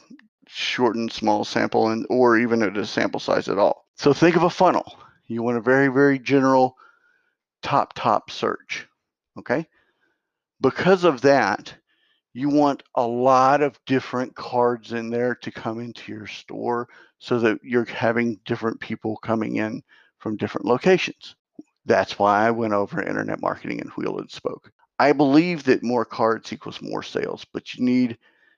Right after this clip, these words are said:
different types of cards and different types of old, new, whatever. You need, you need an influx, football, baseball, basketball, hockey. You need various types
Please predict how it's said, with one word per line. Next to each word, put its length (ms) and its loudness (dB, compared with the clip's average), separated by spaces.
different 420 0
types 380 -4
of 120 -8
cards 600 -6
and 240 -4
different 400 2
types 420 -4
of 200 -6
old, 540 4
new, 640 -2
whatever. 680 2
You 220 -10
need, 200 -2
you 200 -6
need 200 0
an 100 -2
influx, 540 -4
football, 640 0
baseball, 580 -2
basketball, 560 -2
hockey. 580 -4
You 140 -2
need 240 -2
various 540 4
types 640 -6